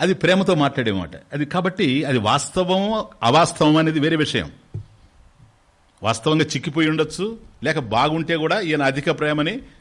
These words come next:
ప్రదర్శించొచ్చు, అది వేరే విషయం. కానీ తనది కాదు గనక శరీరం,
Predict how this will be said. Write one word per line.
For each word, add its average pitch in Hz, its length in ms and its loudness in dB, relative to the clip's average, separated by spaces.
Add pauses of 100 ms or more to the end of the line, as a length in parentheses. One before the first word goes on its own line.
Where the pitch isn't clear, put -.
(180)
ప్రదర్శించొచ్చు, 143 720 -2
అది 107 140 -6
వేరే 143 240 -2
విషయం. 104 360 -8 (1000)
కానీ 110 560 -4 (1300)
తనది 170 240 2
కాదు 190 280 4
గనక 196 240 0
శరీరం, 139 480 0